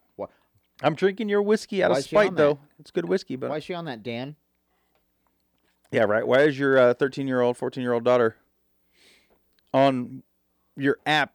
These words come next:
Speaker 2: that tells you the goings-on around your
Speaker 1: Oh,
Speaker 2: house?
Speaker 1: the daughter's on the app, not the neighbor.
Speaker 2: Yeah, the daughter. She saw each time the neighbor came over.
Speaker 1: Oh,
Speaker 2: And
Speaker 1: maybe
Speaker 2: she
Speaker 1: Dan
Speaker 2: spent the
Speaker 1: only
Speaker 2: whole
Speaker 1: moved
Speaker 2: time
Speaker 1: there
Speaker 2: complaining.
Speaker 1: because there's something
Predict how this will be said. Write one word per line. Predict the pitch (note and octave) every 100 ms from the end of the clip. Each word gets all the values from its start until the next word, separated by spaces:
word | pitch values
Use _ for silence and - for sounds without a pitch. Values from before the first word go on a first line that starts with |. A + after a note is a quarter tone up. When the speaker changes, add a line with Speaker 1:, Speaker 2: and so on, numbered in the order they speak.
| -
Speaker 2:
that | B2
tells | D#3 B2
you | B2+
the | A2+
goings-on | C#3 C3+ A#2 B2+ B2+
around | A#2 A2+
your | G#2+
Speaker 1:
Oh, | C#3+
Speaker 2:
house? | C#3 A#2
Speaker 1:
the | A2
daughter's | - B2+ C3 A2+
on | G#2+
the | F#2+
app, | E2
not | D#2+ F#2
the | F2+
neighbor. | E2 E2 D2 A1 _ _ _ -
Speaker 2:
Yeah, | C3+
the | A2+
daughter. | A2+ F2+ - _ _ _ _ _ _
She | - D#3
saw | E3 C3
each | B2+ B2
time | C#3 A#2+ A#2
the | A2+
neighbor | A#2 G#2+ G2 - _ -
came | G#2+ G2
over. | G#2 F#2 - _ _ _ _ _ _
Speaker 1:
Oh, | D2+ F#2 G2+
Speaker 2:
And | F#2
Speaker 1:
maybe | B2 A#2 G#2+
Speaker 2:
she | -
Speaker 1:
Dan | F#2+
Speaker 2:
spent | D#3
the | -
Speaker 1:
only | -
Speaker 2:
whole | C3+
Speaker 1:
moved | -
Speaker 2:
time | C3 A2+
Speaker 1:
there | A2 A2+
Speaker 2:
complaining. | - A#2 B2 C3+
Speaker 1:
because | C#3+ F2
there's | F2
something | - G2 D2